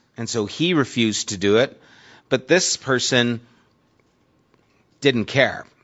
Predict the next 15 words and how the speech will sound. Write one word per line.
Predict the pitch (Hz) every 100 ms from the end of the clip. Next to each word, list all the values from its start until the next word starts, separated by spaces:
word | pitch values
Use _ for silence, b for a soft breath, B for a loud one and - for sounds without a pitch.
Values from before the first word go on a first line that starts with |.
| b b b b
Where | 101 120 185 220 226 208 - _ _ _ _ _ _ _ -
did | 139
this | 151 -
person | 160 143 139
come | 123 123 101
from? | 92 76 - _ _ 120
This | 101 - - - _ _ _ _ -
young | 98
person. | - 92 - 85
He | 107
was | 104
a | 107
son | - 113
of | 104 87
what? | 85